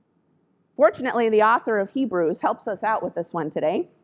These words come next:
It says, "Now faith is the assurance of things hoped for, the conviction of things not seen."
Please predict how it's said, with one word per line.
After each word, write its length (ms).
It 160
says, 300
"Now 200
faith 380
is 140
the 160
assurance 500
of 140
things 320
hoped 320
for, 440
the 80
conviction 760
of 240
things 440
not 360
seen." 500